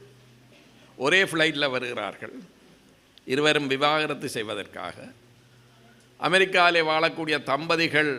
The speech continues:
இருவரின் பெற்றோர்களுமே வசதியானவர்கள்.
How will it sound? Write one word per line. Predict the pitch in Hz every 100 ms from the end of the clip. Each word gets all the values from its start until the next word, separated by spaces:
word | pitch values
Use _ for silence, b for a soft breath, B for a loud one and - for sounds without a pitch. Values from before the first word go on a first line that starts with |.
| 110 - -
இருவரின் | 120 139 151 147 139
பெற்றோர்களுமே | 117 143 131 160 147 143 135 160
வசதியானவர்கள். | 139 131 139 131 117 110 98 - -